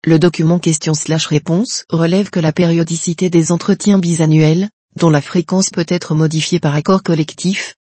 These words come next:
s'apprécie de date à date. Pour autant, si l'employeur a bien convoqué le salarié à un entretien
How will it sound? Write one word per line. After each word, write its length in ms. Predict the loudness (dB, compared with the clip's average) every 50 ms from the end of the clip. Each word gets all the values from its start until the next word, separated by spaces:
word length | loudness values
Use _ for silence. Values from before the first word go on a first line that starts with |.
| _ -14
s'apprécie 600 | -6 -2 -2 -2 -2 -2 -2 -2 -2 -2 0 2
de 100 | 2 2
date 240 | 4 2 2 2
à 80 | 0 0
date. 420 | 0 -2 -6 -6 -10 -14 -20 -20 _ _ _ _ _ _ _ _ _ _ _ _ _ _ _ _ _ _ _ _
Pour 180 | -4 -2 0 2
autant, 360 | 2 2 2 0 0 0 -2 _ _ _ _ -12
si 140 | -6 -4 0
l'employeur 560 | 0 0 0 0 0 0 0 2 2 2 0
a 60 | 0 0
bien 180 | 2 2 2
convoqué 440 | 2 0 0 0 0 0 0 0 2
le 100 | 2 0
salarié 440 | 0 0 0 0 0 0 0 0 2
à 80 | 2
un 80 | 2 2
entretien 560 | 0 0 0 -2 -4 -4 -2 0 0 0 0